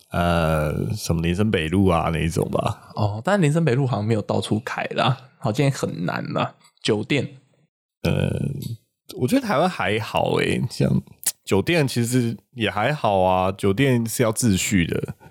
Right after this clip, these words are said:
Speaker 2: 嗯。
Speaker 1: 所以我觉得我们台湾好像没有什么嫌恶设施。
Speaker 2: 加油站。
Speaker 1: 加油站。
Speaker 2: 加油站好像算吧。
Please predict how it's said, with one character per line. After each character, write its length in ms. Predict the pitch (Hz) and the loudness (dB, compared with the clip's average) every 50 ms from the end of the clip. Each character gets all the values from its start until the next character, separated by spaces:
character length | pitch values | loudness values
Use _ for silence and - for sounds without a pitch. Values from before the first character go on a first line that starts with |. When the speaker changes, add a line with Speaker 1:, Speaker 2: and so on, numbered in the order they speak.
| _ - | _ -2
Speaker 2:
嗯。 140 | 143 143 | 0 2
Speaker 1:
所 80 | 143 131 | 4 4
以 240 | 123 117 - 90 98 - _ _ - - - - - - - _ _ _ _ _ _ _ _ - | 2 2 0 -4 -8 -12 _ _ -20 -20 -20 -20 -20 -20 -20 _ _ _ _ _ _ _ _ -4
我 120 | 101 101 | 0 2
觉 60 | 117 | 4
得 60 | 190 | 4
我 40 | 202 | 4
们 80 | 143 107 | 2 0
台 140 | 104 104 95 | -2 -2 0
湾 100 | 101 98 | 0 2
好 80 | 87 | 2
像 140 | 92 104 101 | 2 0 2
没 80 | 92 87 | 0 0
有 80 | 90 | 0
什 100 | - - | -2 -2
么 80 | 85 87 | -2 -2
嫌 240 | - - - - 82 | 0 0 2 2 2
恶 140 | 87 90 | 0 0
设 260 | - - - - - - | 2 0 0 0 0 0
施。 320 | - - - - 196 - - - - _ _ _ _ _ _ _ _ _ _ _ _ _ _ _ - | 0 -2 -2 -2 -4 -6 -10 -14 -20 _ _ _ _ _ _ _ _ _ _ _ _ _ _ _ -6
Speaker 2:
加 160 | - 156 143 | -2 0 2
油 160 | 143 131 120 | 2 2 2
站。 240 | 120 135 120 107 - - - - _ _ _ _ _ _ _ _ _ _ _ _ _ _ | 2 0 -2 -2 -6 -12 -20 -20 _ _ _ _ _ _ _ _ _ _ _ _ _ _
Speaker 1:
加 100 | - - | -4 0
油 40 | 147 | 0
站。 0 | |
Speaker 2:
加 20 | |
油 60 | 139 131 | 2 2
站 120 | 139 127 | 2 2
好 60 | 117 | 0
像 100 | 110 117 | -2 -4
算 340 | 123 - - - 117 104 78 | -4 -2 0 0 0 0 -2
吧。 200 | - 98 - - | -4 -8 -10 -12